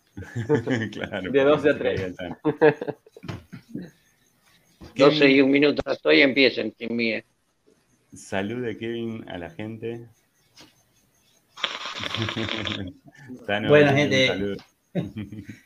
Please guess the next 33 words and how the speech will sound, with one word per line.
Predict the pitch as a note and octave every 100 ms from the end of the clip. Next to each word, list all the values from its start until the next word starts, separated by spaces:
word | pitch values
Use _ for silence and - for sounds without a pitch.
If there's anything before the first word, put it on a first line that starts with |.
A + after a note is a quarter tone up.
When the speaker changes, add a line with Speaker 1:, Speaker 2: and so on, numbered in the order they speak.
| _ _ -
Speaker 4:
muchas | D#3+ E3 D3
gracias | C#3 D3+ C#3+ B2+
por | C3
haber | C3 C3+
estado | B2 C3+ B2
con | A#2+ A2+
nosotros. | A#2 - E3 E3+ E3 D#3+ C3+
No | C#3 C#3+
se | C3
olviden, | A#2 D3 C#3+ C#3
el | A#2+ A#2+ A2+ -
miércoles | C3 D#3 E3 C#3 B2+ C#3 D3
que | - B2+
viene | D3 D3 C#3+ -
el | D#3+ D#3
sorteo. | C#3 C#3 A#2+ A#2+ - D#3 D#3 D#3 D#3 - - - _ _
Se | - - C#3
ha | C3+
sumado | - C3 C#3 B2+
el | A2+
Drag | C3 C3+ -
dos | C3 C3+ C#3
de | B2
Santi, | G#2+ D3+ E3 E3+ E3+ F3+ F#3 -
así | A#2 - B2+
que | B2+ A2 G#2 F#2 - _ _ _ _
a | - C3
suscribirse | B2+ C3+ - C3 C3 E3 E3+ - F#3 F#3 D3+ -
y | C#3+ C3
a | B2 -
poner | A#2 C#3
"yo | C3+ C3+
participo" | C3+ - B2 C#3 C3 C#3 C#3 -